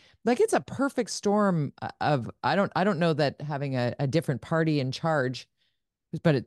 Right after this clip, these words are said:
as you often tell us, it's these issues that when it, when it hits voters where they live, and, and health certainly does, um,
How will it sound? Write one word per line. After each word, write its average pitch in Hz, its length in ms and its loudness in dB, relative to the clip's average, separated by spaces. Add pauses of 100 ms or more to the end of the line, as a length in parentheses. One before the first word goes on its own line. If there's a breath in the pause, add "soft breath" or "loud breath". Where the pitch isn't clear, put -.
as 139 240 2
you 151 160 2
often 143 260 0
tell 175 220 -2
us, 143 180 -6
it's - 160 -16
these 139 420 -2
issues 135 500 0
that 123 280 0 (160)
when 139 180 -2
it, 131 220 -2 (200)
when 143 180 -2
it 123 160 -2
hits - 480 -2
voters 160 560 2
where 139 200 0
they 160 160 2
live, 170 420 2
and, 120 300 -4
and 113 160 -2
health 131 320 -2 (300)
certainly 135 400 -2
does, 151 460 0 (400)
um, 127 320 0